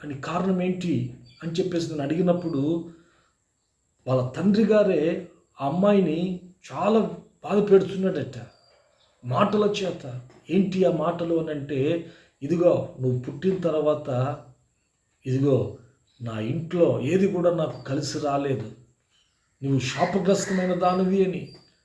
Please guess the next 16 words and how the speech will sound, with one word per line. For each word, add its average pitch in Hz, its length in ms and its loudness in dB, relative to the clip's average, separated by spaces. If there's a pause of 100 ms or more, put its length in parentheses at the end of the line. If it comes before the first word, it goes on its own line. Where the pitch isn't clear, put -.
(280)
ఆ 127 40 -6
మాటలు 196 380 0
అంటున్నప్పుడు 190 560 0
అంతా 196 240 0
కూడా 185 640 0 (920)
నాకు 160 160 -2
చాలా 175 320 0
వేదన 190 400 4
కలుగుతుంది. 185 600 0
"అసలు 185 260 2
నేను 170 160 -2
ఎందుకు 175 280 -2
బ్రతికాను 185 580 0
అనిపిస్తుంది 170 600 -2
పాస్టర్ 147 420 -6
గారు, 147 440 0